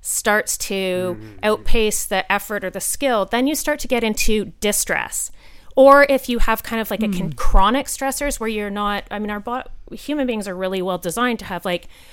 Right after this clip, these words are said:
Speaker 1: moments of peak stresses followed by recovery and stress and recovery. And we live in a society that really sort of has drawn this out into this,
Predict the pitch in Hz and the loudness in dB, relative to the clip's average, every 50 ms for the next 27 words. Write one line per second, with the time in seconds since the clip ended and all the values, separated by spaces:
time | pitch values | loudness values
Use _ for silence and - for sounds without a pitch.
0 | - - - - - 208 214 - 233 226 - - 185 - - 233 - - - - | -20 -20 -20 -12 -6 -2 0 0 0 0 -2 -6 -6 -4 -4 -4 -4 -4 -4 -2
1 | 202 196 214 - 277 285 294 302 - - - - 214 208 208 190 208 196 185 190 | -2 -2 0 0 -2 -4 -4 -4 -6 -6 -4 -2 -2 0 0 -2 -2 -2 -2 -2
2 | - - 180 - - - 110 - 190 - - 220 190 190 - 196 180 180 - - | -4 -4 -6 -6 -6 -8 -8 -8 -8 -6 -4 -4 -4 -2 -4 -4 -6 -6 -6 -6
3 | 214 214 208 175 170 175 175 196 208 202 190 220 233 240 233 196 - - 208 - | -6 -4 -4 -6 -6 -6 -8 -10 -10 -8 -8 -6 -6 -4 -4 -4 -4 -6 -6 -6
4 | - 202 190 190 196 190 170 170 165 165 175 180 180 180 - - 196 180 170 - | -4 -2 0 0 0 -2 -2 -4 -4 -2 -2 -2 -2 -2 -4 -4 -6 -6 -8 -8
5 | - - 175 170 - - - - 185 185 190 190 190 175 170 165 - - 170 185 | -8 -8 -8 -8 -8 -10 -10 -6 -4 -2 -2 -2 -2 -4 -6 -6 -6 -6 -6 -6
6 | 196 196 185 170 - - 180 170 175 160 160 160 - - - | -6 -6 -8 -8 -8 -8 -8 -6 -4 -4 -6 -6 -6 -8 -10